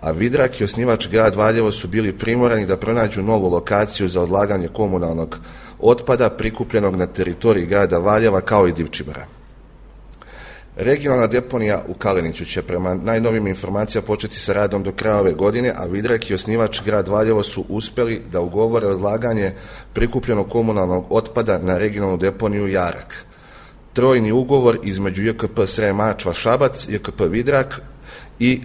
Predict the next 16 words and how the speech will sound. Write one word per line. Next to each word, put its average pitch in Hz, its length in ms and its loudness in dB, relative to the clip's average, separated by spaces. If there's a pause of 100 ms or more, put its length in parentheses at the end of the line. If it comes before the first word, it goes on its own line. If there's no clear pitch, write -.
grad 98 320 4
Valjevo, 76 400 0 (960)
e, 92 160 4
gde 85 180 -2
će 92 140 -4
se - 240 -2
otpad 123 380 4
odvoziti 107 560 2
do 120 160 4
trenutka 117 600 0
otvaranja 107 520 2
regionalne 92 460 0
deponije 101 460 0
u 85 60 -2
Kaleniću, 110 680 0
kojoj 98 400 4